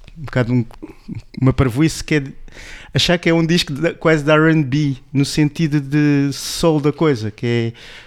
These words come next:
o mais importante nem sequer é a melodia, mas é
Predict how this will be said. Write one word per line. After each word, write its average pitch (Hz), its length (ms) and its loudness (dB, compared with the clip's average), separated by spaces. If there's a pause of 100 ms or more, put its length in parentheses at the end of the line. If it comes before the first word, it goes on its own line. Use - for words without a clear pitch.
(200)
o 139 40 0
mais 156 280 2
importante 160 560 0
nem 156 120 2
sequer 147 320 -2
é 143 180 2
a 135 40 0
melodia, 139 640 2
mas 147 240 0
é 143 400 0